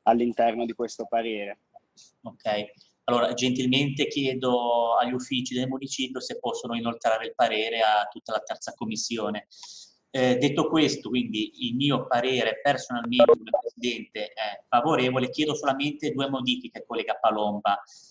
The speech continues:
Speaker 2: Eh, la prima nel testo della mozione perché,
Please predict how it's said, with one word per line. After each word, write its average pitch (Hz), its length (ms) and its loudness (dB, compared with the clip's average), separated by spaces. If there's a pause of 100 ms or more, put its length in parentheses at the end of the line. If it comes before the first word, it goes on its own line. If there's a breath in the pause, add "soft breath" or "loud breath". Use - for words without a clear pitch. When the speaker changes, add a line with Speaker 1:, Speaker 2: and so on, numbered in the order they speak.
(180 loud breath)
Speaker 2:
Eh, - 240 -10
la 143 200 4
prima 180 420 4
nel 127 320 -2
testo 120 440 0
della 117 220 0
mozione 127 640 0
perché, 113 600 -2